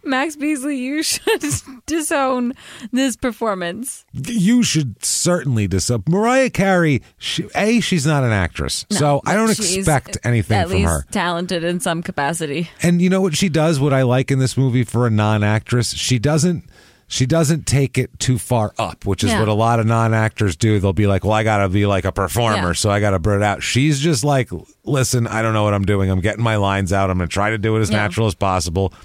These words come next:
Speaker 2: Not gonna be great, but it's not gonna be like
Speaker 1: It
Speaker 2: this
Speaker 1: <laughs>
Speaker 2: overblown, ridiculous
Speaker 1: Yeah.
Speaker 2: performance either," which I'm fine with. That's, as a non-actor, that's the best you can do.
Speaker 1: Yeah,
Speaker 2: At
Speaker 1: that's all
Speaker 2: least
Speaker 1: you
Speaker 2: she,
Speaker 1: can ask for.
Speaker 2: she sings her little ass off, and that's the important part of
Speaker 1: Yeah.
Speaker 2: this fucking part for her. She can sing like a motherfucker, 'cause Mariah Carey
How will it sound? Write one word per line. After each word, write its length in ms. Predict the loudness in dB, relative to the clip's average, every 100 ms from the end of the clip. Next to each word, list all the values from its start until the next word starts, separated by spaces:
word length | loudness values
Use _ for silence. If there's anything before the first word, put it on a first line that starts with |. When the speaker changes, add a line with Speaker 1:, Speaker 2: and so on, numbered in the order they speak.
| -18 -2
Speaker 2:
Not 220 | 0 2
gonna 140 | 0
be 100 | 0
great, 300 | 0 0 0
but 100 | -2
it's 120 | -2 0
not 180 | -2 -2
gonna 160 | -2
be 160 | 0 2
like 340 | 2 0 -4 -20 -20 -16 -2
Speaker 1:
It 80 | 0
Speaker 2:
this 240 | 0 -2
Speaker 1:
<laughs> 60 | 0
Speaker 2:
overblown, 580 | 2 2 2 2 2 2
ridiculous 480 | 0 0 0 0 0
Speaker 1:
Yeah. 140 | 0 0
Speaker 2:
performance 380 | 0 0 0 0
either," 200 | 0 0
which 160 | 0
I'm 140 | -2 0
fine 320 | 0 2 2
with. 140 | 0
That's, 240 | 0 0 0
as 80 |
a 60 | 0
non-actor, 540 | 0 2 2 0 0
that's 180 | -2 0
the 60 | 0
best 260 | 0 0
you 100 | -2
can 160 | 0 0
do. 140 | 2 2
Speaker 1:
Yeah, 160 | -2
Speaker 2:
At 180 | -4 -6
Speaker 1:
that's 60 | 0
all 100 | 2
Speaker 2:
least 100 | 2
Speaker 1:
you 40 | 2
Speaker 2:
she, 100 | 0
Speaker 1:
can 80 | -2
ask 240 | -8 -8
for. 80 | -6
Speaker 2:
she 280 | -2 2 2
sings 360 | 2 2 2
her 60 | 2 2
little 200 | 2 4
ass 280 | 2 2
off, 260 | 2 2 2
and 100 | 0
that's 220 | 0 0
the 100 | 0
important 440 | 0 2 0 0 -2
part 260 | -2 0
of 40 | -2
Speaker 1:
Yeah. 80 |
Speaker 2:
this 100 | -2
fucking 320 | -2 -2 -2 0
part 260 | 0 -2
for 160 | -2 0
her. 80 | 0
She 160 | -2
can 140 | -2 -2
sing 340 | 0 0 -2 -4
like 160 | -6
a 60 | -2
motherfucker, 600 | 0 0 0 -2 -4 -6
'cause 140 | -4
Mariah 300 | -2 0 0
Carey 420 | 0 0 0 -2